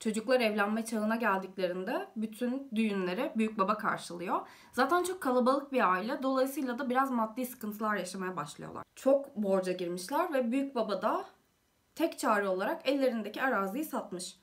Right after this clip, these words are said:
Artık oranın sahibi olmadıkları ve bu statü düşüşünü kaldıramadıkları için oradan taşınmaya karar vermişler. Akrabalarının çoğu Delhi'de yaşıyormuş. O yüzden de Delhi'ye taşınmışlar. Buraya taşındıklarında ailede tek çalışan kişi evin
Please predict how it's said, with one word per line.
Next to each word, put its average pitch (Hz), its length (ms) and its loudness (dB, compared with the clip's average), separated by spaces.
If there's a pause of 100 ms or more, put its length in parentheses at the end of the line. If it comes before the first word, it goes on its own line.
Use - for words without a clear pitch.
Artık 220 560 0
oranın 233 520 2
sahibi 208 420 0
olmadıkları 208 800 2
ve 202 200 -2
bu 202 280 -2
statü - 600 -4
düşüşünü 202 640 -2
kaldıramadıkları 196 800 0
için 226 280 -6
oradan 233 260 2
taşınmaya 202 420 -4
karar 160 240 -4
vermişler. 170 480 -4 (260)
Akrabalarının 247 840 2
çoğu 330 300 -2
Delhi'de 214 340 2
yaşıyormuş. 190 560 -2 (360)
O 254 100 8
yüzden 214 400 2
de 392 260 0
Delhi'ye 220 320 2
taşınmışlar. 165 640 -8 (260)
Buraya 233 280 2
taşındıklarında 285 840 0
ailede 226 400 2
tek - 180 -6
çalışan 240 420 0
kişi 359 400 -6
evin 277 360 0